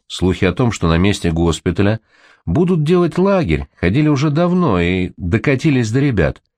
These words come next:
Но никому почему-то не пришло в голову спросить, во-первых, зачем дяде Саше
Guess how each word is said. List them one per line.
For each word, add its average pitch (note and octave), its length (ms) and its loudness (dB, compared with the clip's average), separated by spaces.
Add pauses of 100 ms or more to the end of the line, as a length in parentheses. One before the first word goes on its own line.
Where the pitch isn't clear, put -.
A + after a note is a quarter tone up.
(400)
Но D2+ 160 2
никому F#2 380 2
почему-то F2 420 0
не F2+ 100 4
пришло F#2 380 0
в F2+ 80 -2
голову G2 420 0 (300)
спросить, - 640 -4 (100)
во-первых, F#2 500 0
зачем G2 520 0
дяде F2 260 0
Саше D#2+ 520 -2